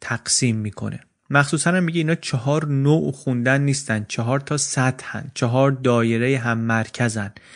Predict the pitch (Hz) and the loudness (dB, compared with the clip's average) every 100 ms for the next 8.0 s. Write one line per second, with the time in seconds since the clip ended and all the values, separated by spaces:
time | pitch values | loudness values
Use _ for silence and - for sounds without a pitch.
0 | - - - 156 - 143 147 151 147 156 | -20 -8 -2 -2 0 2 2 0 -2 -4
1 | - 135 120 117 139 143 139 123 120 131 | 0 2 2 2 2 4 2 -2 2 2
2 | 139 139 139 131 - 139 127 127 127 120 | 2 2 0 0 0 -2 0 2 4 4
3 | 107 101 - _ _ _ - 131 127 120 | 0 -6 -16 _ _ _ -6 0 2 2
4 | 123 117 127 120 120 120 120 117 120 117 | 2 2 2 4 4 4 2 2 0 0
5 | - 131 160 208 165 143 147 156 156 165 | 0 0 2 2 2 2 2 2 2 4
6 | 151 127 - 131 123 123 - 120 127 127 | 4 4 2 -2 0 -2 0 0 0 2
7 | 147 160 135 123 139 139 143 143 143 139 | 2 4 2 4 2 2 0 0 0 2